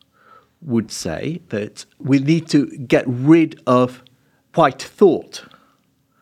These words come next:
from our systems. We, we, we, we need to root our struggles within black culture, within black needs, black aspirations. That was also important, but, but the most important,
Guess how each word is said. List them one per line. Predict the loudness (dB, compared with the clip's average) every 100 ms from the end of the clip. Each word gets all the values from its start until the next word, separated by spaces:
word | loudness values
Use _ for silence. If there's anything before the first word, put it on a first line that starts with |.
| _
from | -8 -4 -2
our | -4
systems. | -8 -16 -14 -16 -16 -10
We, | -2 -2
we, | 2 0
we, | 2 0 -2 -2
we | 0
need | 2 0 0
to | -2 -2 -6 _
root | -8 2 2 2 0
our | -2
struggles | -2 -4 -4 -4 -8 -12 -20 _ _ _ -4
within | -2 0 0 0 -8 _ _ _ _ _
black | 0 0
culture, | -8 -12 -12 -14 -16 _ _ _ _
within | -4 -2 -2
black | 0 0 -2 -12
needs, | -16 -16 _
black | -2 -2 -4
aspirations. | -10 -10 -12 -12 -12 -18 -20 _ -20 _ _ _ _ _ _ _ _ _ _ _ _ _ _ _ _
That | -12 -2 0 2
was | 0
also | 0 0 0 -2
important, | -4 -4 -2
but, | -2 -2
but | -2
the | 0
most | 0 0 -2
important, | -6 -8 -16 -6 2 4 2 -4 -14